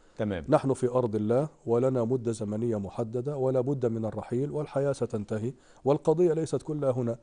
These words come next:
Speaker 1: مم.
Speaker 2: صراع البشر هذا كله مثل صراع الأطفال، حتى ربنا سمى الدنيا كلها من أولها إلى آخرها لعب.
Speaker 1: مم.
Speaker 2: لعب ولهو، لاعب
Speaker 1: نعم.
Speaker 2: ولهو.
Speaker 1: إنما الحياة الدنيا
Speaker 2: فرو-،
Speaker 1: لعب ولهو.
Speaker 2: أحسنت.
Speaker 1: نعم.
Speaker 2: فال-، فالذي يعطي مساحة ال-، الرضا أمام المصيبة
Speaker 1: مم.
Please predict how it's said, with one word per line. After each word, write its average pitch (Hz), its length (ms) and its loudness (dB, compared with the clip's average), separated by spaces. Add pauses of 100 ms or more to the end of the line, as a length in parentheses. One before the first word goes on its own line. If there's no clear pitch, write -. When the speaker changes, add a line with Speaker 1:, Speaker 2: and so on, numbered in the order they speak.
(220)
Speaker 1:
مم. 104 120 -6
Speaker 2:
صراع 156 360 4
البشر 135 440 0
هذا 123 140 0
كله 143 240 -2
مثل 131 280 -4
صراع 123 260 0
الأطفال، 117 480 0 (220)
حتى 165 260 2
ربنا 131 320 0
سمى 131 280 0
الدنيا 123 320 0
كلها 113 360 0
من 147 160 2
أولها 135 500 0
إلى 123 200 2
آخرها 143 400 0 (300)
لعب. 139 260 4 (420)
Speaker 1:
مم. 104 340 -6
Speaker 2:
لعب 170 380 4
ولهو، 135 360 2 (180)
لاعب 156 360 2
Speaker 1:
نعم. 131 100 0
Speaker 2:
ولهو. 113 320 0
Speaker 1:
إنما 110 300 -6
الحياة 107 200 -6
الدنيا 107 260 -2
Speaker 2:
فرو-، 131 80 8
Speaker 1:
لعب 139 240 6
ولهو. 113 380 -4
Speaker 2:
أحسنت. 135 400 -2 (180)
Speaker 1:
نعم. 120 120 -16
Speaker 2:
فال-، 123 320 -2
فالذي 165 460 4
يعطي 156 400 4
مساحة 147 540 0
ال-، 110 180 -4 (260)
الرضا 117 540 -2
أمام 147 260 0
المصيبة 120 540 0
Speaker 1:
مم. 104 120 -6